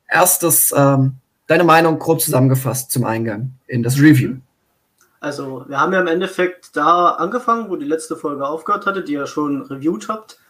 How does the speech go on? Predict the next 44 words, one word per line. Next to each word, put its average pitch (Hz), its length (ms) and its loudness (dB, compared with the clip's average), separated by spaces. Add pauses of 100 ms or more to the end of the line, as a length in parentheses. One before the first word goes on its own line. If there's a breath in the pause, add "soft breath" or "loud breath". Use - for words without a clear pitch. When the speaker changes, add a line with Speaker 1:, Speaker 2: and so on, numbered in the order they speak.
(120)
Speaker 2:
Und 147 140 -2
zwar, 151 500 0 (440 loud breath)
dass - 340 -4
Omega 165 360 4
ja 147 120 2
von 135 180 -4
Cad 131 180 -10
Bane 170 220 2
geschnappt 196 420 -6
wurde 185 280 -4
und 147 120 -2
Kloneinheit 143 460 -2
neunundneunzig 143 420 -6
vom 127 160 -10
Braca 190 560 -2 (100)
verschwindet. 185 640 -6 (360 soft breath)
Und 143 420 4
nebenbei 156 300 4
versuchen 156 420 2
die 147 80 2
ja 143 160 2
mehr 139 180 0
oder 135 140 -4
weniger 135 280 -2
nach 131 160 -4
Omega 131 300 -2
Ausschau 180 380 0
zu 196 240 -2
halten. 196 480 -6 (480 soft breath)
Dann 147 480 6
haben 151 160 6
wir 147 120 4
dann 143 200 2
parallel 156 400 4
die 143 100 -2
Szene 160 320 4
dazu, 151 460 0
wie 139 260 -2
Cad - 220 -6
Bane 160 240 4
Omega 147 380 0
dann 139 180 -4
auf 131 180 -8
diesen 127 460 -10